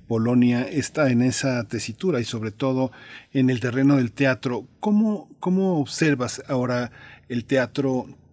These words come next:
en esta, en este aparente semáforo que ha, ha bajado en Latinoamérica, pero que en Europa se ha intensificado, que es, que es, eh, no permite en este momento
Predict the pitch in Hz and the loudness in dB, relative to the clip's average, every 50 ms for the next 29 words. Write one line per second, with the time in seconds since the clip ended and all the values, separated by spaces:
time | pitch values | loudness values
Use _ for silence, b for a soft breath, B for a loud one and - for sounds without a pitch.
0 | _ _ _ _ _ _ _ - - - _ - 135 120 127 127 - - - - | _ _ _ _ _ _ _ -20 -20 -8 _ 4 6 6 6 6 4 2 0 0
1 | 135 131 127 123 120 113 139 127 131 - - 135 - - 120 120 127 127 127 - | 0 2 2 0 0 2 2 2 2 2 -2 -4 -2 -2 0 0 0 0 -2 -2
2 | 127 - - 113 113 120 117 - - 131 123 120 117 110 - 123 120 113 107 107 | -6 -4 -4 -2 -2 -2 -4 -4 -6 -6 -4 -4 -6 -6 -4 -4 -2 -2 -2 -2
3 | - - 127 127 123 - - 135 127 123 120 120 117 113 113 110 104 101 - - | -4 -4 -4 -4 -4 -4 -4 -4 -2 -2 -2 -2 -4 -4 -4 -4 -6 -6 -6 -6
4 | 113 107 110 110 117 120 120 120 117 - 123 113 - 117 107 104 - - 117 110 | -6 -4 -2 -2 -2 -2 -2 -4 -4 -6 -6 -6 -6 -8 -8 -8 -8 -8 -6 -6
5 | 107 101 107 113 120 110 - 127 120 113 B B B B B B B - - - | -6 -6 -6 -6 -6 -6 -4 -6 -6 -6 B B B B B B B -10 -4 -2
6 | 135 123 127 120 110 120 120 120 110 - - - 107 - - - 156 156 131 110 | 0 0 0 0 -2 -2 -6 -6 -6 -8 -8 -10 -12 -8 -6 -2 0 0 0 -2
7 | 104 98 - - - 113 107 107 - - 110 98 107 - 120 117 117 - - 113 | -4 -8 -10 -8 -8 -6 -6 -6 -6 -8 -10 -12 -10 -8 -6 -6 -4 -6 -6 -6
8 | 117 113 107 107 113 120 117 113 - 117 117 117 120 123 120 - 131 120 113 110 | -6 -6 -2 -2 0 -2 -2 -2 -4 -2 0 0 0 0 0 -2 -4 -4 -4 -4
9 | 104 104 110 113 117 - - - 120 113 113 117 120 120 117 110 - - 127 120 | -4 -4 -4 -4 -4 -4 -6 -6 -6 -4 -2 -2 0 0 -2 -2 -2 -6 -6 -8